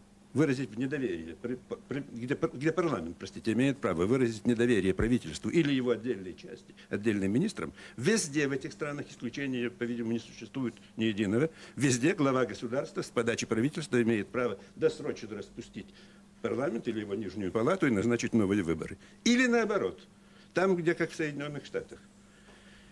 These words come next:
парламент не имеет права уволить ни единого министра и может контроль главным образом только бюджетный осуществлять. Там и глава государства, президент, не имеет права распустить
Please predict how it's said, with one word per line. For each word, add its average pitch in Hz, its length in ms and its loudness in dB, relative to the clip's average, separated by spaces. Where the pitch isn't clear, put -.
парламент 143 480 2
не 233 300 6
имеет 127 340 4
права 107 280 2
уволить 113 400 4
ни 170 80 8
единого 120 380 6
министра 98 500 -2
и 117 60 2
может 147 320 2
контроль 156 380 2
главным 143 340 4
образом 131 240 0
только 123 260 -2
бюджетный 107 500 -2
осуществлять. - 580 -10
Там 165 160 2
и 185 120 2
глава 160 340 4
государства, 110 580 -2
президент, 110 560 2
не 156 220 6
имеет 87 360 2
права 147 380 0
распустить - 680 -4